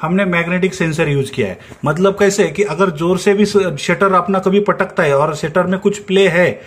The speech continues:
तो ये fail नहीं होगा। Normal system में, बाकी लोगों के system में एक rod होता है, अगर shutter जोर से पटकाते हैं तो वो rod bend होता है, या तो कभी shutter में play भी रहेगा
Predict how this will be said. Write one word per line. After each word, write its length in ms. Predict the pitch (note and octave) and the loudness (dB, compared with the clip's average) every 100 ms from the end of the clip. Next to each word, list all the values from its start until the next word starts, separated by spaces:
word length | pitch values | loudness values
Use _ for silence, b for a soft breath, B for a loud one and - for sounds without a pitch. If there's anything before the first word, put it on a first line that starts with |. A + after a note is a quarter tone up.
| B B - | B B 0
तो 360 | G3+ A3 G#3+ - - - | 2 2 0 -10 -20 -12
ये 300 | F3 F#3 G3+ | 0 2 4
fail 400 | G#3 - F3 F3 | 0 0 0 2
नहीं 200 | F3 F3 | 2 4
होगा। 380 | F3+ C#3 G#2+ G2 B B C3+ | 4 4 0 -6 B B -4
Normal 340 | C#3+ E3 F#3 | -2 2 2
system 380 | F#3 G3 - G3 | 2 -2 0 2
में, 140 | F#3+ | 2
बाकी 260 | E3 D#3 F#3+ | 0 0 2
लोगों 240 | F3+ F#3 | 2 2
के 140 | F3+ F#3+ | 0 0
system 340 | F#3+ - G3 | -2 -2 0
में 280 | F#3+ E3 E3 B B D3+ | 2 0 -4 B B -2
एक 240 | F#3+ F#3+ | 0 0
rod 320 | D#3+ D#3+ F3+ | -2 2 2
होता 260 | F3+ C#3 B2 | 2 2 -2
है, 240 | G#2+ F#2+ B B - | -4 -8 B B -8
अगर 240 | C#3 G3 | -2 0
shutter 340 | G3 F3+ G3+ F3+ | 0 0 0 2
जोर 240 | F3 F#3+ | 2 2
से 120 | G3 | 2
पटकाते 500 | G3+ E3 - F#3 F#3+ | -2 -2 -2 0 0
हैं 300 | D3+ D3+ G#2+ B B - | 0 0 -2 B B -6
तो 60 | |
वो 120 | E3+ E3 | -2 2
rod 280 | E3+ F3+ | 2 2
bend 260 | F#3 E3+ F#3 | 2 2 2
होता 200 | F3 D#3 | 2 0
है, 260 | B2+ - - - | -2 -6 -16 -6
या 120 | D#3+ | -4
तो 120 | D#3 | -2
कभी 280 | G3+ G3 G#3 | 0 2 2
shutter 300 | G3+ F3 F#3+ | 0 -2 0
में 220 | F#3 G3 | 2 0
play 200 | F#3+ F#3+ | 4 4
भी 120 | G3+ G#3+ | 4 4
रहेगा 520 | G#3 G3 E3 C3 | 4 2 2 -2